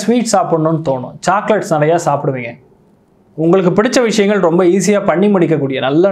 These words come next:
நாளாக இன்றைய நாள் மாறும் சொல்லலாம். துலாம் ராசி நண்பர்களுக்கு சந்தோஷமான நாள், உச்சகட்ட சந்தோஷம். உங்களை வச்சு ஒரு முக்கியமான விஷயம் நடக்க போறது. ஆண் தன்மை, பெண் தன்மை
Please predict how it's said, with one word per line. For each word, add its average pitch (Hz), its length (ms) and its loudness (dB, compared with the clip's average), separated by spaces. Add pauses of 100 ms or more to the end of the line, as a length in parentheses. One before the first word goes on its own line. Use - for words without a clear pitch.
நாளாக 135 320 0
இன்றைய 127 160 -4
நாள் 117 200 -14
மாறும் 123 320 -14
சொல்லலாம். - 280 -20 (500)
துலாம் 190 440 2
ராசி 156 280 0
நண்பர்களுக்கு - 500 -12 (1700)
சந்தோஷமான 202 1080 0 (100)
நாள், 139 180 -2 (100)
உச்சகட்ட 226 460 0 (120)
சந்தோஷம். 170 440 -2 (1300)
உங்களை 202 720 2 (100)
வச்சு 208 260 0 (100)
ஒரு 214 100 0 (120)
முக்கியமான 220 480 0
விஷயம் 185 220 0
நடக்க 170 180 2
போறது. 139 300 -2 (1900)
ஆண் 214 400 0 (120)
தன்மை, 226 280 0 (200)
பெண் 220 180 0 (100)
தன்மை 196 260 2